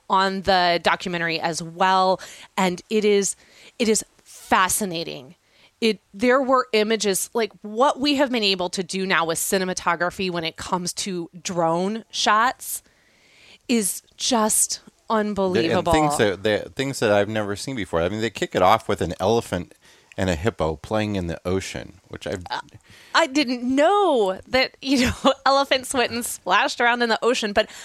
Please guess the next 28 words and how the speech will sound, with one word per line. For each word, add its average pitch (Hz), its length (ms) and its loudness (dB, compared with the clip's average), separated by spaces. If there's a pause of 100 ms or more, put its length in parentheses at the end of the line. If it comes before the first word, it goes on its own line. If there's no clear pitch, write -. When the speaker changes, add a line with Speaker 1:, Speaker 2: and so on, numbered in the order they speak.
(100)
Speaker 1:
I 277 80 0
think 330 220 0
what 294 100 4
I 247 100 2
really 254 640 0
liked 202 380 0
the 208 80 -2
most 208 340 0
about 190 260 0
this - 280 -2
was 185 540 2 (500)
there's 220 220 2
a 208 60 2
lot 233 500 2
of 196 340 2 (260)
humor 302 800 0 (920)
interjected 277 760 0
into 262 320 -4
this. 277 240 -2
They're, 254 260 0 (340)
they 262 180 0
do 269 240 0
such - 420 0
a 349 120 0
good 233 400 -2
job 185 480 2 (100)
of 185 340 0 (100)
highlighting 208 880 0